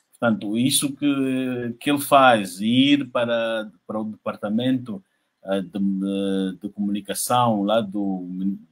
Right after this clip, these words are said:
do, do G P L e não encontrar os funcionários, ele sabia que aquilo estava a acontecer. Por isso é que levou a câmara de filmar,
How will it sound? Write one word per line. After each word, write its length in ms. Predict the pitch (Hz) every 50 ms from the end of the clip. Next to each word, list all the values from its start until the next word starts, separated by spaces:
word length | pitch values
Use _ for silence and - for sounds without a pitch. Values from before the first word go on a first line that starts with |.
| _ 95 90 _
do, 160 | - 101 98
do 160 | 92 - 101
G 160 | - - 127
P 160 | 123 123 - 117 107 110 117 117 117
L 200 | 113 107 98 95
e 40 | 98
não 260 | 101 104 117 123 123
encontrar 560 | 120 117 120 110 104 101 - - 110 110 113 110
os 80 | 107
funcionários, 680 | - - 101 95 - - 95 95 95 104 110 120 - - -
ele 100 | - -
sabia 540 | - - 95 85 80 - 117 160 226 247 262 254 _ - - - - _ _ _ _ _ _ _
que 80 | -
aquilo 360 | 101 - - 131 147 160 160
estava 540 | 156 156 - - - 131 127 135 131 127 143
a 600 | 143 143 143 143 123 117 110 107 107 107 104 101
acontecer. 720 | 101 101 - 107 107 101 - - - 107 104 104 101 - _ _ _ _ _
Por 120 | - 95
isso 160 | 98 - - 139
é 40 |
que 100 | 131 -
levou 460 | 131 127 120 120 120 127 120 113 104 95
a 100 | - -
câmara 400 | - 110 110 110 113 107 101 95
de 120 | 82 -
filmar, 640 | - - 110 107 104 110 120 135 151 165 165 165